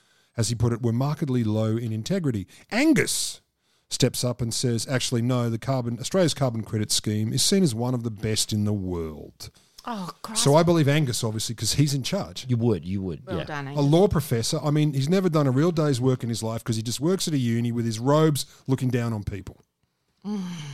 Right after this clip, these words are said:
Speaker 1: So he obviously has no idea. Angus is right. It's one of the best in the world. And you know how he knows that?
Speaker 2: 'Cause he's in charge of it?
Speaker 1: Assertion.
Speaker 2: Hmm.
Speaker 1: So that's pretty cool. Well done, Angus. Twice.
Speaker 2: Hmm.
Speaker 3: I,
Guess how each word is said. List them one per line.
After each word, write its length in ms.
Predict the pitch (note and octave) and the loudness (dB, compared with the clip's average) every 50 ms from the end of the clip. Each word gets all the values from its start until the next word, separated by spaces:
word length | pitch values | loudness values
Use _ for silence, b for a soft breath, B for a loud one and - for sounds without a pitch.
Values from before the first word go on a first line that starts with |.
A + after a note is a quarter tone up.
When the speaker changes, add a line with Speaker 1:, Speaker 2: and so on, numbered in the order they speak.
| B2+ B2 - | -14 -10 -2
Speaker 1:
So 140 | - C3+ C3+ | 2 4 4
he 60 | C#3 | 4
obviously 180 | C3 A#2+ C3 C3 | 4 2 0 -2
has 100 | A#2 A2 | 0 0
no 200 | A#2 A2+ G#2+ G2+ | -2 -4 -4 -6
idea. 280 | G2 G2 G#2+ F2+ - - _ - | -8 -10 -12 -12 -14 -16 _ -2
Angus 360 | C3+ C#3+ E3 D#3+ D3+ - - | 0 0 2 2 0 0 0
is 100 | C3 A2+ | -2 -2
right. 260 | A#2 A#2+ G#2+ G2+ - - | 0 -2 -2 -4 -6 -6
It's 240 | C#3+ A#2+ - - | -6 -6 -6 -4
one 120 | C3+ C3 B2+ | -4 -4 -4
of 40 | A#2+ | -2
the 60 | A#2 | -4
best 260 | A2 B2 A#2+ - - A#2 | -2 -4 -4 -4 -4 -6
in 40 | A2 | -6
the 80 | G#2+ | -4
world. 280 | G#2+ A#2+ A#2+ G2+ F#2 - | -4 -4 -4 -4 -6 -4
And 160 | B2 A#2 A#2 | -2 0 2
you 60 | A#2 A#2+ | 2 2
know 100 | C3+ C3 | 0 0
how 160 | B2+ C3 A#2+ | -2 -2 -2
he 60 | A#2 | -2
knows 240 | A2+ A#2 B2+ C3 C#3+ | -4 -4 -4 -4 -4
that? 180 | G3 A3 - _ - _ _ _ _ _ _ _ _ _ _ _ _ _ _ _ _ _ _ _ - | -6 -6 -8 _ -20 _ _ _ _ _ _ _ _ _ _ _ _ _ _ _ _ _ _ _ -18
Speaker 2:
'Cause 120 | G#3+ - | -14 -10
he's 200 | A3 G#3 F3+ G3 | -8 -8 -6 -6
in 100 | F#3+ F3+ | -6 -6
charge 280 | - G3+ A3+ C4+ - - | -6 -6 -8 -8 -8 -2
of 80 | F4 | 0
it? 40 | - | 0
Speaker 1:
Assertion. 920 | - - - - - - - F2 D#2+ E2 - - - D2 D2+ G2 G2 F#2 _ _ _ _ _ _ _ _ - | 0 0 -2 -2 -4 -4 -6 -8 -8 -6 -6 -6 -6 -8 -12 -14 -16 -20 _ _ _ _ _ _ _ _ -12
Speaker 2:
Hmm. 240 | A#3 A3+ F#3 E3+ D#3+ E3 _ - | -8 -8 -6 -6 -8 -10 _ -4
Speaker 1:
So 140 | - - C#3+ | 0 0 2
that's 160 | D#3+ D#3 - | 2 0 -4
pretty 220 | - - B2+ A2 | -4 -4 -4 -4
cool. 340 | - - - G#2+ A2 C3 D3 | -4 -4 -2 0 2 2 2
Well 180 | C#3 C3 C3+ B2+ | 2 0 0 0
done, 160 | B2+ B2 B2 | 0 0 0
Angus. 320 | B2 B2+ B2+ B2+ - - - - - | 0 -2 -2 -2 -4 -4 -6 -8 -4
Twice. 520 | - D3+ E3+ D3 - - - - - - _ _ _ _ _ _ _ - | 0 2 2 2 2 -2 -6 -6 -6 -10 _ _ _ _ _ _ _ -10
Speaker 2:
Hmm. 200 | G#3 G3+ G3 F#3 F3 - _ - B B B B B B | -6 -4 -2 -2 -4 -6 _ -20 B B B B B B
Speaker 3:
I, 140 | C#3+ D#3 | 2 2